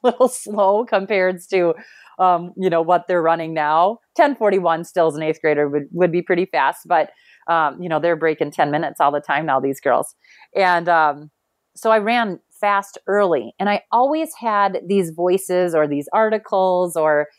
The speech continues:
you know, people asking me, like, "Do you think you're gonna be fast when you get older or when you make that change, you know, as you go from being a girl to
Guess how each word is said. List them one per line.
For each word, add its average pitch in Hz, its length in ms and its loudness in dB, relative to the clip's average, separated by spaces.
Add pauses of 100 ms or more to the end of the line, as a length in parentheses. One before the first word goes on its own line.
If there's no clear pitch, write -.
(320)
you 180 80 -2
know, 175 160 4
people 220 420 -4
asking 196 440 0
me, 185 180 0
like, 175 260 2
"Do 190 100 -6
you 208 120 2
think 208 240 -2
you're 202 100 4
gonna 196 160 0
be 190 140 0
fast 175 420 -2
when 180 140 -2
you 180 80 -4
get 180 100 -2
older 165 340 2
or 151 360 0 (300)
when 185 160 0
you 190 80 2
make 180 200 -2
that 185 200 2
change, 180 840 -4
you 175 120 -4
know, 160 140 2
as 160 320 0
you 170 220 -12
go 180 120 0
from 175 220 -2
being 180 180 0
a 170 60 -4
girl 165 420 0 (120)
to 160 300 2